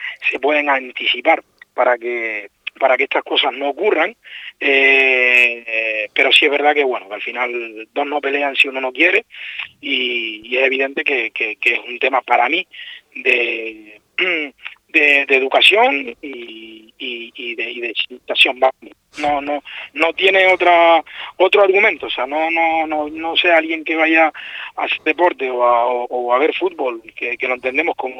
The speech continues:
como un espectáculo, donde sí puede haber mucha,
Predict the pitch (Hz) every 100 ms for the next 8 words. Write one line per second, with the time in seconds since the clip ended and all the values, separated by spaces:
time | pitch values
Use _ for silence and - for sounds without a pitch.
0 | 123 131 147 - 151 180 185 196 - -
1 | - - 147 135 - 185 147 151 151 147
2 | 151 - 151